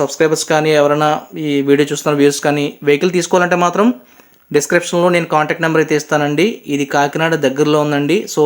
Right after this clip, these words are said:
మేమైతే వెహికల్ కూడా దగ్గరుండి మీకు చూపించడం జరుగుతుంది. ఈ కారు మీకు ఫ్యామిలీ ఓ-, ఓరియెంటెడ్ కార్ అండి, హ్యాచ్‌బ్యాక్ వెహికల్. మైలేజ్ కూడా మీకు ట్వంటీ ప్లస్ కిలోమీటర్స్ మైలేజ్ అయితే వస్తుందండి, పెట్రోల్ వెహికల్ ఇది. వెహికల్ కావాలంటే ఖచ్చితంగా డిస్క్రిప్షన్లో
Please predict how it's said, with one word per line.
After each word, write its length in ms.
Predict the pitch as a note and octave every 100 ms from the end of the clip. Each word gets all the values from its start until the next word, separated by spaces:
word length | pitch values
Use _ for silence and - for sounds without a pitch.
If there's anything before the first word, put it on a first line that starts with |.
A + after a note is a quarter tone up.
| C#3+
మేమైతే 340 | D3 D3+ D3+ E3 C#3+
వెహికల్ 240 | C#3+ D3+
కూడా 100 | D#3 D3+
దగ్గరుండి 320 | C3 D3 D#3 D#3
మీకు 140 | D3 C#3
చూపించడం 320 | D3 C#3+ D3 D3
జరుగుతుంది. 420 | C#3+ D3 D3 G#3+ B3+ - _ _ _ _ -
ఈ 20 | C#3+ D3+
కారు 240 | D3 E3 E3+
మీకు 220 | E3 D#3+ D#3 D#3+ - D#3+
ఫ్యామిలీ 340 | C#3+ C#3+ D3+ D#3 D3+
ఓ-, 180 | D3+ D3
ఓరియెంటెడ్ 320 | D3+ D3+ D3 D3+
కార్ 140 | C#3 C#3
అండి, 120 | D3+ C#3
హ్యాచ్‌బ్యాక్ 380 | B2+ C#3+ C#3 C#3
వెహికల్. 260 | C3+ C3+ F#3 B3 - _ B2+
మైలేజ్ 300 | C3+ E3+ F3+ F3+
కూడా 140 | F#3 F#3
మీకు 180 | E3+ F#3+ G3+
ట్వంటీ 260 | E3 D#3 E3+ E3+
ప్లస్ 200 | E3 - D#3+
కిలోమీటర్స్ 440 | D#3 D#3+ E3 - D#3
మైలేజ్ 200 | D3 D3+
అయితే 100 | D#3
వస్తుందండి, 380 | C#3+ - D3+ D3 -
పెట్రోల్ 280 | C#3+ C#3+ C#3+
వెహికల్ 220 | C#3+ C#3 C3+
ఇది. 120 | D#3+ C4 - _ _ _ _ _ _
వెహికల్ 240 | C3+ C#3 D3
కావాలంటే 280 | D3 D3 D3+ -
ఖచ్చితంగా 380 | - D3 D3 D3 - C3+
డిస్క్రిప్షన్లో 500 | B2+ D3 C#3 D#3 C#3+